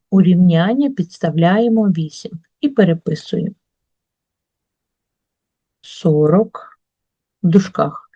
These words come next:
сорок, відняти вісім,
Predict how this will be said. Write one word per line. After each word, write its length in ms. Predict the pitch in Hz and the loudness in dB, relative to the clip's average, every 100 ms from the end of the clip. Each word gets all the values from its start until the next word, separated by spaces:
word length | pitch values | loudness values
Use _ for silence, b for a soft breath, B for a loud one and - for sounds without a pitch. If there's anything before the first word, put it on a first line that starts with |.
| b b _ | b b _
сорок, 920 | - - 185 151 151 180 220 - - _ _ _ _ _ _ _ _ _ _ _ _ _ _ _ _ _ - | -20 -4 0 0 2 0 -2 -10 -20 _ _ _ _ _ _ _ _ _ _ _ _ _ _ _ _ _ 0
відняти 760 | 185 208 220 233 170 - 151 | 2 4 4 4 2 0 -4
вісім, 760 | 143 151 143 151 - 220 247 | -2 -4 -4 -6 0 0 0